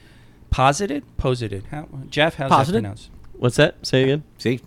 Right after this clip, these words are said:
Speaker 1: Wow.
Speaker 2: That's how he doesn't,
Speaker 1: Wow.
Speaker 2: that's how he doesn't know Mike
Speaker 3: Posit?
Speaker 1: God damn.
Speaker 3: Are you trying to say
Speaker 1: Is it
Speaker 3: posit?
Speaker 1: posit?
Speaker 3: Yeah.
Speaker 2: Yeah.
Speaker 1: Okay. Some people have posited that, uh, this is kind of opening up,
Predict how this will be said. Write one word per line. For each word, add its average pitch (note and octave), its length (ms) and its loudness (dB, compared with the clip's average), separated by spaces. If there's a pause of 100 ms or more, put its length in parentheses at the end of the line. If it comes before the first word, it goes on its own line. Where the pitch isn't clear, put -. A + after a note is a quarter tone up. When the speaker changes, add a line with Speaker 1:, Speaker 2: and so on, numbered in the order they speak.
(180)
Speaker 1:
Wow. D#3+ 440 8
Speaker 2:
That's B2 140 2
how C3 100 6
he C3 60 6
doesn't, C3+ 260 4
Speaker 1:
Wow. E3 160 8
Speaker 2:
that's F#3 120 12
how A3+ 120 12
he G#3 60 12
doesn't E3 220 6
know D#3 100 6
Mike C3 180 4
Speaker 3:
Posit? C3+ 220 10
Speaker 1:
God D3 240 10
damn. B2+ 380 2
Speaker 3:
Are A2+ 200 8
you A#2+ 100 8
trying C3+ 200 4
to A#2+ 60 2
say A#2+ 120 0
Speaker 1:
Is D3 140 2
it - 20 6
Speaker 3:
posit? C3 160 6
Speaker 1:
posit? F3+ 340 6 (180)
Speaker 3:
Yeah. G#2+ 220 2
Speaker 2:
Yeah. D#2 180 -6
Speaker 1:
Okay. - 280 -8
Some G3+ 240 0
people F#3+ 300 -4
have D3+ 100 -4
posited D#3+ 520 -4 (1080)
that, D3 320 6 (560)
uh, C3+ 680 2
this F3 300 2
is E3 180 0
kind E3 360 2
of C3 420 0 (1160)
opening C#3 500 0
up, C3 260 0